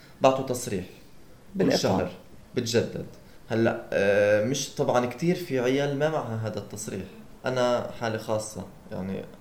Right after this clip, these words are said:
Speaker 1: معي تصريح في معجزة، بس أصدقاء كتير إلي آخرين، يعني تسعين بالمية من الأشخاص التانيين اللي مع، اللي حملت هوية القدس المتزوجين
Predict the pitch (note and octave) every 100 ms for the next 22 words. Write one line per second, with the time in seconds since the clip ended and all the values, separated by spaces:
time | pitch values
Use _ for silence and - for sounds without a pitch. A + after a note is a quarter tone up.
0 | - G#2+ A2 A2+ A2+ - B2 A#2+ - A2+
1 | B2 G2+ F#2 F2+ F2 - - - - -
2 | - - - A#2 - - - A#2+ G#2+ B2
3 | D3+ D3+ - - - D#3+ D#3 C3 - F#2+
4 | F#2+ A2 - A#2 A#2 A#2 A#2+ - - -
5 | A2+ A#2 A#2 - C3+ D3+ C3+ C3 C3+ B2+
6 | A2+ A2 A2 - C3+ C3 - A#2+ A#2 B2+
7 | A2 A2 A#2 - A2 C3 B2+ A2+ A2+ A2
8 | A2+ A2 - D#3 - A2 G#2+ G2 A2 G#2
9 | B2+ A#2 F2+